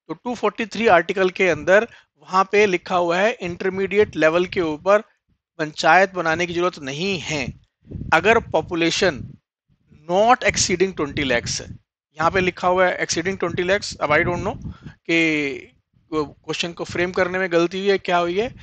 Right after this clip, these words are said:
लेकिन मेरे हिसाब से फिर इसके बाद आप answer जो है B होना चाहिए, अगर जो उनको बोलना चाह रहे थे उसके हिसाब से।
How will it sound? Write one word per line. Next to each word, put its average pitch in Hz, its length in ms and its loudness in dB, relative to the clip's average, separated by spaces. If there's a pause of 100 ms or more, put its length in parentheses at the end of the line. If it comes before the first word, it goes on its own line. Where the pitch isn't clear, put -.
(160)
लेकिन 170 160 -4
मेरे 180 260 4
हिसाब 196 260 6
से 190 140 -2
फिर 185 200 -8
इसके 180 220 -4
बाद 170 160 4
आप 151 240 -4 (120)
answer 147 320 -4
जो 151 120 -4
है 160 100 -2 (200)
B 165 120 -6
होना 143 260 -2
चाहिए, 127 340 -6 (440)
अगर 147 180 0
जो 147 160 -4
उनको 160 200 -6 (440)
बोलना 147 260 -2
चाह 135 200 0
रहे 131 140 -2
थे 160 180 -8 (140)
उसके - 220 -12
हिसाब 131 260 -8
से। - 180 -20